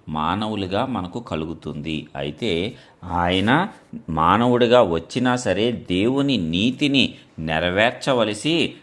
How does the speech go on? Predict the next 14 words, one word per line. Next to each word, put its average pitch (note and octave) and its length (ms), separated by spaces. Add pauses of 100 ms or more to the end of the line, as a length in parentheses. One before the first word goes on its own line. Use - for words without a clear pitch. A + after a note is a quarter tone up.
(140)
ఉన్నది. E2 760
కాబట్టి E2+ 540
ఆ E2 160
దేవుని G2 560
నీతిని A#2 520
ఆయన F#2+ 340
నెరవేర్చటం F#2 920
కోసము G2 800 (260)
మరి F2+ 180
ఆ F2 240
రీతిగా, G2+ 720 (920)
అద్భుతమైనటువంటి A2+ 1040
రీతిగా E2 640 (300)
మరి F#2 440